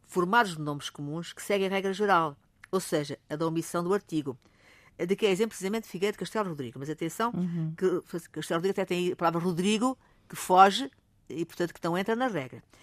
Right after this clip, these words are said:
Speaker 1: Mas, hum, portanto, o motivo pode ser porque é um nome composto, eh, com outros elementos que não provêm de substantivos comuns, eh, que, que é o caso do nome Rodrigo, mas também com a ausência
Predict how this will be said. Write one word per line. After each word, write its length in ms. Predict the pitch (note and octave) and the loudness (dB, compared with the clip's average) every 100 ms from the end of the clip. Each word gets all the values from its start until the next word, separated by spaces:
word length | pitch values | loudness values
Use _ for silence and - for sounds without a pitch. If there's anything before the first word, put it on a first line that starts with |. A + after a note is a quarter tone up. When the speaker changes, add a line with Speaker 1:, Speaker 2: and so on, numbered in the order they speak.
| - - - | -20 -20 -12
Speaker 1:
Mas, 520 | G#3+ A#3 C4+ D4 - - A#3+ A3+ A3 | -4 2 2 2 -2 -2 2 6 6
hum, 440 | G#3+ G#3 G3 F#3 E3+ - _ - | 4 -2 -4 -6 -10 -18 _ -20
portanto, 360 | D#3+ F#3+ E3 - | -6 -2 -2 -2
o 60 | F3 | -4
motivo 300 | F3 G#3+ - | -2 -2 2
pode 220 | - - | 0 2
ser 180 | - E3+ | 2 2
porque 260 | D#3+ - | -2 -4
é 40 | C#3+ | -4
um 40 | |
nome 200 | C#3 C#3 | -4 -6
composto, 680 | - F#3 - B3 D#4 - E4+ _ _ _ | -4 -4 0 0 2 -4 -6 _ _ _
eh, 120 | E3 | -4
com 160 | E3+ E3+ | 0 2
outros 240 | E3+ E3+ E3 | 2 2 -2
elementos 320 | E3 F3+ E3 | 0 -2 -4
que 80 | F3 | -4
não 100 | D#3+ | -2
provêm 560 | E3 D#3+ G#3+ F#3+ D3+ C#3 | -2 2 2 4 0 -4
de 80 | |
substantivos 580 | - C#3+ - D3 D3+ - | -10 -12 -8 -6 -6 -10
comuns, 480 | - E3+ A#3+ C#4+ - - - - - - | -8 -6 -6 -10 -16 -20 -20 -20 -20 -18
eh, 80 | - - | -16 -6
que, 140 | D3 | -6
que 120 | - | -4
é 20 | |
o 60 | C3+ | -6
caso 220 | - C#3+ | -6 -8
do 40 | C3+ | -10
nome 140 | C#3 | -10
Rodrigo, 360 | F3 G#3+ B3 - - | -6 -4 -6 -8 -2
mas 160 | A3+ - | 0 2
também 260 | A#3+ C4+ | 2 2
com 160 | - B3 | 2 4
a 60 | A#3+ | 6
ausência 720 | B3 F#3 A3+ A#3 - C4+ | 6 4 4 2 2 2